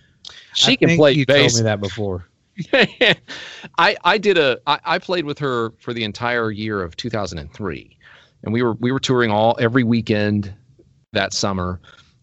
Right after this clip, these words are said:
Speaker 1: And at some point, we got together at Crossover Studios and recorded a, uh, a D V D of her show.
Speaker 2: Mm-hmm.
Speaker 1: And, you know, she brought full production, and it looks really good, and it sounds,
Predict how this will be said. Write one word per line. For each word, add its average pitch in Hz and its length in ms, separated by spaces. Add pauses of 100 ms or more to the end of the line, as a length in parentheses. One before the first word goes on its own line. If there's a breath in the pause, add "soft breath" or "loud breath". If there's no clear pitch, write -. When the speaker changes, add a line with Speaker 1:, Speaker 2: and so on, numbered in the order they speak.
(120)
Speaker 1:
And 101 240
at 101 100
some 202 240
point, 80 420 (720)
we 101 400 (400)
got 120 220
together 110 420
at 98 120
Crossover 120 600
Studios 90 580
and 90 220
recorded 85 720 (800)
a, 85 240
uh, 73 300
a 90 80
D 95 160
V 85 100
D 80 260 (300)
of 80 160
her 69 260 (240)
show. - 340 (480 loud breath)
Speaker 2:
Mm-hmm. 117 220 (380)
Speaker 1:
And, 98 480
you 110 60
know, 90 80
she 120 160
brought 107 260
full 104 220
production, 95 420
and 107 100
it 143 80
looks 147 240
really 101 220
good, 104 220
and 90 80
it 101 100
sounds, 131 320